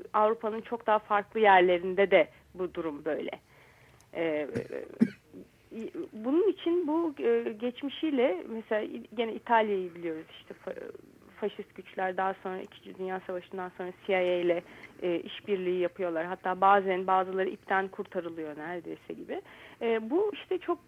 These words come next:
e, belki o geçmişle, e, faşist geçmişle çok fazla hesaplaşılmamasına neden oldu, e,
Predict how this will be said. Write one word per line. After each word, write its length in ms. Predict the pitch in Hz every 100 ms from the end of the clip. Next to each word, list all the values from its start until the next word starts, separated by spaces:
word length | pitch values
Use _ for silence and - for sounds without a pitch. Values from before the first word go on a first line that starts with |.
| -
e, 360 | - 262 262 135 - - - - 233
belki 320 | 262 269 285
o 240 | 226 254 233 240 - - - - -
geçmişle, 840 | 240 247 269 - 240 233 311 226 -
e, 280 | 202 180 175
faşist 420 | - 240 - 302 - _ - - - 208
geçmişle 520 | 233 - 254 - 359
çok 240 | 302 285
fazla 280 | 262 240 302
hesaplaşılmamasına 1040 | 262 269 262 269 254 294 285 247 226 247
neden 360 | 247 233 208 185
oldu, 380 | 165 156 156 - - - -
e, 60 | 180